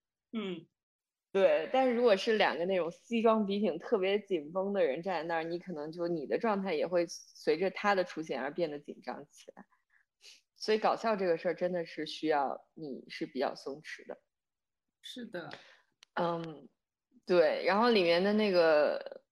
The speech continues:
Speaker 2: 就是谐星们，其中有一个 <laughs> 脱口秀演员，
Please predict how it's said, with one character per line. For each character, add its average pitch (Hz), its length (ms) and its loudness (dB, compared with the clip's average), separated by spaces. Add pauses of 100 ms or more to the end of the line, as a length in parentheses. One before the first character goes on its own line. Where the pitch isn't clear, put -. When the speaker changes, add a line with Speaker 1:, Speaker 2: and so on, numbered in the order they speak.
(240)
Speaker 2:
就 175 100 -2
是 156 400 0
谐 143 300 2
星 190 280 2
们， 180 200 2 (320)
其 185 160 -2
中 208 160 2
有 185 80 -2
一 143 160 -4
个 185 140 6
<laughs> 185 500 0 (220)
脱 208 180 6
口 - 20 6
秀 208 120 6
演 151 160 4
员， 135 200 0